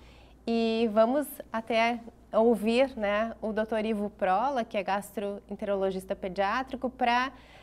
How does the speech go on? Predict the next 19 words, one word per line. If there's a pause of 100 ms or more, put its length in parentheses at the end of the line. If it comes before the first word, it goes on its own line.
(140)
sabermos,
né,
e
até
pra
quem
tá
em
casa,
pra
entender
a
complexidade
que
é, (380)
né,
essa
terapia
nutricional